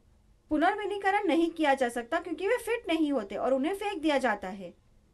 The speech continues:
पर्यावरण को बचाने की जरूरत है। याद रखें, यदि आप दूध के पैकेट या पाउच से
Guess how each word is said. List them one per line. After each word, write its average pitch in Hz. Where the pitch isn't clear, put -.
पर्यावरण 233
को 392
बचाने 277
की 403
जरूरत 269
है। 220
याद 277
रखें, 269
यदि 277
आप 453
दूध 330
के 466
पैकेट 254
या 285
पाउच 269
से 269